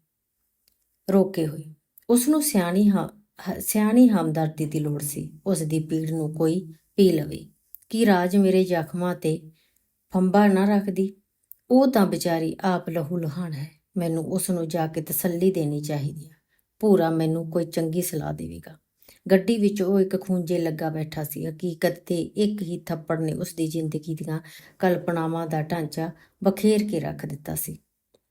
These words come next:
ਉਹ ਹਰ ਪਲ ਬਦਲਦੇ ਹਾਲਾਤ ਦੇਖਦਾ, ਮਹਿਸੂਸ ਕਰਦਾ ਤੇ ਮੁੜ ਉਹਨਾਂ ਨੂੰ ਸਮਾਜੀ ਜ਼ਿੰਦਗੀ ਦੇ ਢਾਲ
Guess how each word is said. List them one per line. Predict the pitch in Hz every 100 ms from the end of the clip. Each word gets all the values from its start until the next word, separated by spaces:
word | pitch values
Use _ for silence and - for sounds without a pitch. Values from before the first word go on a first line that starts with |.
| _ _ _ _ -
ਉਹ | 202
ਹਰ | 185 202
ਪਲ | 208 170 160
ਬਦਲਦੇ | 170 160 170 165 175
ਹਾਲਾਤ | 170 156 156 156
ਦੇਖਦਾ, | 156 151 147 147 - - _ _ _ _ -
ਮਹਿਸੂਸ | 175 - 180 165
ਕਰਦਾ | - 170 156 160
ਤੇ | 160 170
ਮੁੜ | 170 180
ਉਹਨਾਂ | 185 196 175 175 170
ਨੂੰ | 165
ਸਮਾਜੀ | - 180 170 165 165 190
ਜ਼ਿੰਦਗੀ | 170 160 160 156
ਦੇ | 156 156 156 156 _ _ _ _
ਢਾਲ | 208 190 175